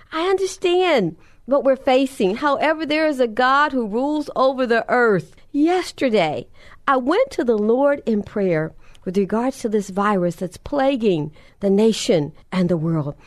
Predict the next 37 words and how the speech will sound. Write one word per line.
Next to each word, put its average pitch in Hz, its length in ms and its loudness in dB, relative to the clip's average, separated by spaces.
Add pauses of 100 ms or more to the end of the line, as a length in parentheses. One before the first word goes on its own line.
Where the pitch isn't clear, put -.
(240)
And 233 160 -2
I 240 120 -2
sought - 480 -6
the 320 100 -2
Lord 294 320 2
on 262 140 2
my 240 140 2
knees. 196 600 0 (420)
And 262 200 2
as 370 320 2
I 349 120 4
was 302 200 -2
praying, 277 760 2 (320)
he 302 160 0
said, 294 280 0
"Valerie, 262 640 2 (220)
call 330 560 4
a 240 100 0
solemn 277 560 0 (140)
fast 240 680 0 (140)
of 226 120 -2
my 196 140 2
people." 190 540 -4 (560)
And 311 140 4
then 427 100 2
he 440 120 4
spoke 330 380 -2
a 269 60 0
scripture 269 480 -4
to 208 180 -2
me, 170 300 2 (360)
one 302 460 2 (220)
that 254 140 0
I 262 120 0
don't 269 200 2
usually 220 320 -4
use. 156 320 -4